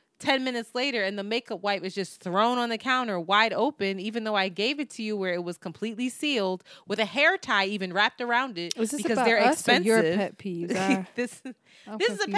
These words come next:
Speaker 2: confused.
Speaker 1: peeve in general 'cause people do it with everything. And I'm really realizing that my roommates do it a lot. And I'm like, "Motherfuckers, these things are not cheap. Like,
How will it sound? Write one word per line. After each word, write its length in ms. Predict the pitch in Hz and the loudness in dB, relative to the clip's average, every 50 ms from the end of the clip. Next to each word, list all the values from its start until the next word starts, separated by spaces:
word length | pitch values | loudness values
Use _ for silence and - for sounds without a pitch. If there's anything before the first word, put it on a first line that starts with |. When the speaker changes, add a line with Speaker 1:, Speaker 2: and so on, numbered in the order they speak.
| 370 330 - | 4 4 2
Speaker 2:
confused. 20 | |
Speaker 1:
peeve 200 | 277 320 349 269 | 2 0 0 -2
in 100 | 294 269 | -4 -4
general 340 | 226 277 294 294 277 254 240 | -2 0 0 0 0 -2 -2
'cause 160 | 214 247 240 | -4 -6 -8
people 320 | 214 - 330 339 320 311 285 | -6 -6 -6 -6 -6 -6 -10
do 200 | 233 220 269 277 | -10 -8 -8 -8
it 80 | 262 247 | -6 -6
with 140 | 233 226 - | -8 -10 -8
everything. 720 | - 180 208 208 214 220 202 _ - 165 147 143 139 147 147 _ _ _ _ _ _ - | -6 -6 -6 -6 -8 -12 -14 _ -14 -14 -14 -16 -18 -20 _ _ _ _ _ _ _ -6
And 100 | 196 214 | -2 -2
I'm 160 | 226 214 214 | -2 -2 -4
really 300 | 202 233 269 302 311 311 | -6 -6 -4 -4 -4 -6
realizing 400 | 254 247 240 240 226 240 214 226 | -6 -4 -2 -2 -2 -4 -4 -8
that 100 | 208 202 | -10 -6
my 120 | 190 190 180 | -4 -4 -4
roommates 440 | 170 175 185 190 180 156 156 - | -4 -6 -8 -8 -8 -8 -10 -10
do 160 | - - 160 151 | -10 -8 -8 -6
it 80 | 143 | -6
a 60 | - | -6
lot. 220 | 143 139 139 135 - | -6 -6 -8 -8 -8
And 120 | - 151 175 | -8 -6 -6
I'm 160 | 185 190 190 | -6 -6 -4
like, 240 | 185 170 160 156 156 | -2 -2 -2 -2 -4
"Motherfuckers, 720 | 180 196 208 233 - 233 220 214 - 208 196 202 202 190 _ _ - | -6 -6 -6 -4 -2 -2 -2 -2 -4 -6 -8 -8 -10 -12 _ _ -6
these 220 | 302 320 349 320 | -4 -4 -2 -4
things 240 | - 247 220 202 185 | -4 -4 -4 -4 -4
are 80 | 185 170 | -6 -4
not 240 | 165 165 170 160 | -4 -6 -6 -8
cheap. 400 | - - - 180 165 147 - _ - _ _ _ _ _ _ _ _ _ - | -10 -10 -10 -8 -8 -10 -12 _ -20 _ _ _ _ _ _ _ _ _ -6
Like, 380 | 185 190 175 170 165 - - | -4 -2 -2 -2 -4 -8 -14